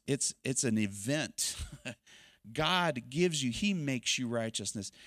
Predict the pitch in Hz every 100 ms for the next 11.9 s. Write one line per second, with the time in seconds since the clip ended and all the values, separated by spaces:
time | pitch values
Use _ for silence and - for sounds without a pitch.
0 | - 147 151 87 120 139 208 262 190 160
1 | - 143 196 220 226 160 170 131 104 95
2 | - - - _ _ _ _ 131 202 220
3 | 127 143 147 175 175 180 208 - 95 -
4 | - - _ _ _ _ _ _ _ _
5 | _ - - 226 233 208 220 220 190 160
6 | - 151 - - 214 147 - 127 - 196
7 | 196 - 190 185 160 147 180 160 90 143
8 | 139 185 233 208 160 139 123 - - 220
9 | 190 139 127 - 156 165 156 - 160 139
10 | 98 101 - _ _ - - - 160 220
11 | 214 196 180 196 202 208 180 117 -